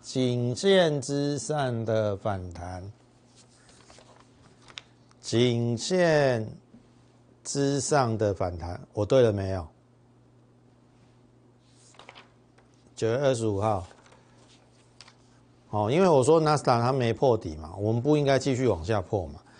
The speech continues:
所以这个是昨天的嘛，对不对？颈线之上的反弹，我对了一天嘛，今天第二天嘛，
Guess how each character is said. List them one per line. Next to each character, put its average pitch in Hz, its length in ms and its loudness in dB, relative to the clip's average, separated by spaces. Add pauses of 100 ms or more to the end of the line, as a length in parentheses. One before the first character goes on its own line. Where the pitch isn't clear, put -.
(240)
所 208 220 6
以 202 80 6
这 226 120 4
个 214 80 6
是 202 120 4
昨 151 240 4
天 160 200 2
的 151 80 2
嘛， 95 220 -2 (1700)
对 131 100 2
不 143 60 6
对？ 143 160 6 (2750)
颈 120 400 2
线 143 680 2 (120)
之 139 340 -2
上 123 340 -2
的 101 120 -2
反 82 200 -8
弹， 80 220 -12 (480)
我 104 80 -2
对 151 220 6
了 131 120 8
一 135 80 6
天 120 220 4
嘛， 101 300 0 (2000)
今 120 120 -4
天 120 160 0
第 117 180 2
二 110 80 2
天 95 200 -2
嘛， 82 220 -10